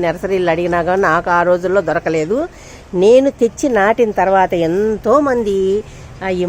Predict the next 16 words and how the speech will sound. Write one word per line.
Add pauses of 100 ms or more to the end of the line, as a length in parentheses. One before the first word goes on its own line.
మొక్క
తెచ్చి
నాటుకున్నారండి. (460)
అదిగోండి, (1300)
ఆ
చెట్టు (100)
నిండా
చూసారు
ఎన్ని
కాయలు
వచ్చినాయో. (160)
వర్షం
పడటం
వల్ల (440)
ఈ (100)
పక్షులు,